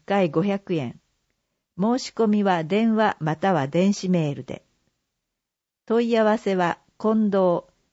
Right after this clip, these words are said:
電話零九零三九三七の八八六二。電子メール、ブイオーアイシーイードットエーエスアイエーエヌドット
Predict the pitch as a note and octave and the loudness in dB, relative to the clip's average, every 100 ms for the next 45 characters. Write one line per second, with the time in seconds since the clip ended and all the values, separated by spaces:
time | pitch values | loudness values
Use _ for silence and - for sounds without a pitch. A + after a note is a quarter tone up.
0 | - E3+ G#3 G3+ F#3+ F3 - - G3 B3+ | -6 0 2 2 2 0 -4 -2 0 2
1 | B3+ B3 A3 D#3 D#3 D3 - _ _ _ | 0 0 2 2 0 -4 -6 _ _ _
2 | - A#3+ C4 A#3+ C4+ G3+ - E3+ E3+ E3 | -4 -2 -2 -2 0 0 0 0 0 0
3 | D3+ C3+ C3+ - - E3 A#3 A#3+ A#3 D#3 | -2 -6 -8 -8 -8 -4 -2 -2 -4 -4
4 | C#3+ C3+ D#3+ D#3 D3+ C3+ _ _ _ _ | -6 -4 -4 -4 -4 -8 _ _ _ _
5 | _ _ _ - F3 A#3+ B3 A#3+ A3+ G#3 | _ _ _ -6 -2 -2 -2 -2 0 2
6 | D3 C#3 - _ _ _ _ D#3 F3+ B3 | 0 -2 -10 _ _ _ _ -8 -4 -2
7 | A#3+ B3 B3+ A#3+ - G#3+ D#3 - F3+ F3+ | -2 0 2 2 2 0 0 -4 -4 -4
8 | F3+ F#3 D#3 C#3+ C3+ - - C#3 - _ | -2 -2 -2 -4 -8 -8 -4 -4 -4 _
9 | _ _ _ - A#3 B3+ B3 B3+ - - | _ _ _ -2 0 2 0 -2 -4 -2
10 | A3 D#3 - F3+ F3+ F3 E3+ C#3 C3 B2 | 0 -2 0 0 2 2 0 -2 -6 -8
11 | - - C3+ - | -8 -6 -6 -6